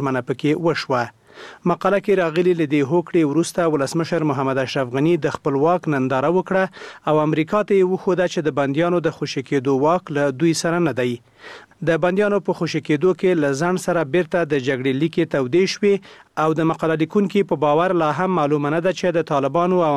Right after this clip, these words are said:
امریکا هوکړه به څه ډول او څه وخت د تاوتریخوالي د کمیدو لامل شي. ایروشیا خپرونې وړاندې لیکلي، طالبان له کوم حکومت سره سولې ته کینی،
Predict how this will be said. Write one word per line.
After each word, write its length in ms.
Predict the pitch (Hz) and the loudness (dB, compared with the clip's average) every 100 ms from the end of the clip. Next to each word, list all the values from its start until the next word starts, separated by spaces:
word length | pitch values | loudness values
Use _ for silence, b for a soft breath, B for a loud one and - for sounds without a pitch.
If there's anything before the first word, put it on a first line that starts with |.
| 139 | 0
امریکا 360 | 135 135 143 | -2 -2 0
هوکړه 400 | 135 175 180 175 165 | 2 0 0 -2 0
به 180 | 165 160 | -2 -2
څه 80 | 208 180 | -2 0
ډول 280 | 151 170 185 - 135 | 0 0 0 -2 -2
او 60 | 131 | -2
څه 80 | - 151 | -2 0
وخت 340 | 185 - B B B - | 0 -2 B B B -4
د 120 | 147 - | -4 -2
تاوتریخوالي 600 | 147 135 151 - 196 190 170 | -2 0 -2 0 2 2 0
د 100 | 156 | -2
کمیدو 340 | 139 131 131 156 165 175 | -4 -2 0 0 2 0
لامل 280 | 165 131 120 - | 0 -2 -6 -4
شي. 180 | 135 131 - B B B - | -4 -4 -6 B B B -4
ایروشیا 500 | 151 143 135 180 175 - | 0 0 0 0 0 -2
خپرونې 420 | 147 143 170 175 151 | -2 0 2 2 2
وړاندې 300 | 147 143 131 | 2 0 -2
لیکلي، 340 | 127 - 180 190 190 B B - | -2 0 2 2 0 B B -4
طالبان 420 | 180 185 185 214 196 | 0 0 0 0 0
له 100 | 175 | 0
کوم 100 | 220 180 | 0 0
حکومت 360 | 151 139 151 - | 0 -2 -4 -2
سره 160 | 170 170 | -2 -2
سولې 340 | - 185 147 139 | 0 0 2 -2
ته 120 | 113 | -4
کینی، 240 | 131 131 | -2 0